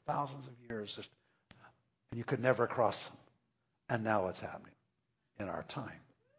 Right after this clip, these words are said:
So that means, uh, we should be looking up. <laughs> I mean, I'm so happy I just got to be around one of these, you know? Thousands upon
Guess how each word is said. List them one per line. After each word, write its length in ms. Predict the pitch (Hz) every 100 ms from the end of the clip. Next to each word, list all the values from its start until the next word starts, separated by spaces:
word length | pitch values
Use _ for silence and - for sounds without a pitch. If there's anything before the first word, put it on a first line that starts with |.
| _ _ _ 762 - _ _ _ _ _ _
So 60 | 117
that 200 | 143 170
means, 500 | 139 135 143 - - - -
uh, 300 | 123 117 113
we 120 | 127 135
should 140 | 127
be 120 | 127
looking 360 | 131 156 151 139
up. 320 | 175 196 - - - - - - - - - -
<laughs> 920 | - - - - 220 - - - -
I 60 |
mean, 200 | 147 135 - - - -
I'm 160 | 180
so 220 | 190 208 143
happy 460 | 131 208 247 151
I 180 | 131 156
just 200 | 160 156
got 180 | 170 165
to 40 |
be 140 | 131 151
around 540 | 123 139 240 233 127
one 240 | - 120 117
of 80 |
these, 380 | 98 90 - - - _
you 80 | 123
know? 300 | 127 170 - - - _ _ _ _ _ _ _ _ _ _ _ _ -
Thousands 640 | 220 247 196 127 107 -
upon 200 | -